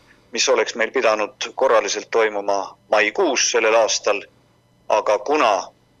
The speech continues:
koroonapiirangud ei võimalda niisugust, äh, kogunemist traditsioonilisel ja tavapärasel korral,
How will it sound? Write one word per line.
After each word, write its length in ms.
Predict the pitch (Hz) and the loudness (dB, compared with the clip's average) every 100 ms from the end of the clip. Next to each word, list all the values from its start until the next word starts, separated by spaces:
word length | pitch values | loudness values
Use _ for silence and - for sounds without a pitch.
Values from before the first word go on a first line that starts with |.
| _ _ | _ _
koroonapiirangud 1600 | - 110 139 143 113 101 92 - _ _ 131 135 104 92 98 - - | 0 2 4 2 2 2 0 -6 _ _ -2 2 0 -2 -12 -10 -2
ei 240 | 127 127 | 0 2
võimalda 480 | 110 127 107 92 98 | 2 2 2 0 -2
niisugust, 680 | 107 95 92 90 - - - | -4 -6 -6 -4 -4 -4 -2
äh, 300 | 95 92 87 - _ | 0 0 -4 -14 _
kogunemist 640 | - - 107 92 87 - - | -2 0 0 0 -2 -2 -2
traditsioonilisel 880 | 101 95 - 120 110 98 98 101 | -2 -2 -2 0 0 0 0 0
ja 20 | 101 | 0
tavapärasel 640 | 123 107 104 101 104 127 | 2 2 2 2 2 0
korral, 360 | 180 160 120 | 0 2 2